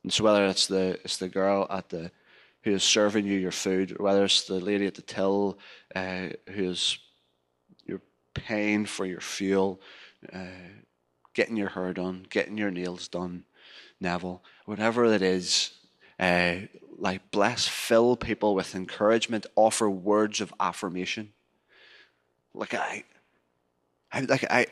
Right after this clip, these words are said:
for some reason, like, I find that, I can find that really challenging.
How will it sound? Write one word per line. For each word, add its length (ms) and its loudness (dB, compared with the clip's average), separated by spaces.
for 160 -4
some 300 6
reason, 240 6
like, 180 2
I 80 4
find 240 2
that, 140 0
I 100 -4
can 220 -6
find 220 0
that 140 0
really 180 -4
challenging. 540 -2